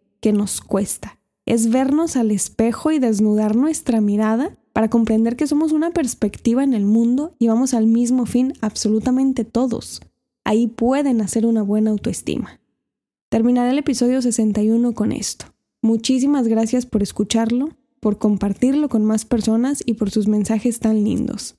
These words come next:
Si quieren adquirir mi libro, mis cursos o mis talleres, pueden hacerlo en lafilosofiaenrosa punto com o en las redes sociales Instagram, Facebook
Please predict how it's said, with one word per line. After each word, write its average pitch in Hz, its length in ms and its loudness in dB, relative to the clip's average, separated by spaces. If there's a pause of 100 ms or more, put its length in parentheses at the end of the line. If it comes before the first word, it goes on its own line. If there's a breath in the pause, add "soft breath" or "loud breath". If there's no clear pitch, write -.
(360)
Si 220 160 -2
quieren 277 320 2
adquirir 240 420 0
mi 247 120 2
libro, 226 520 0 (100)
mis 208 240 0
cursos 247 520 0
o 220 40 4
mis 208 240 0
talleres, 220 680 -2 (140)
pueden 294 240 2
hacerlo 240 360 0
en 269 100 2
lafilosofiaenrosa 226 1000 0
punto 220 340 0
com 277 220 -2 (180)
o 233 80 0
en 226 100 4
las 214 180 0
redes 233 220 0
sociales 226 600 -2 (140)
Instagram, 240 520 0
Facebook 226 380 0